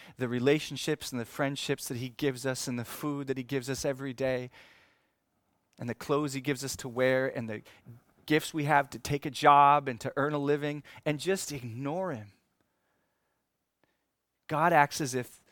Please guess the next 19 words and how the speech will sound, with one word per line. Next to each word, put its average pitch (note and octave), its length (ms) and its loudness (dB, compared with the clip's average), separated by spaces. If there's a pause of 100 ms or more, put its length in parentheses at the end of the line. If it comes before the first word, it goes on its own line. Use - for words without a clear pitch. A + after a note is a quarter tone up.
(220)
the C3+ 80 -2
way C3+ 280 2
we E3 160 -4
treat D3+ 320 -6
him A2+ 480 -6 (1300)
is A#2 140 -6
the A#2+ 100 -4
most C3 360 -2
important B2 420 -8
thing A#2 200 -10
about G#2+ 280 -6
us. - 340 -16 (1500)
And C#3 120 -6
everything F3 480 -4
else F#3 520 -4 (1400)
is A#2+ 180 -4
secondary A2 800 -4
to - 160 -16
that G2+ 300 -10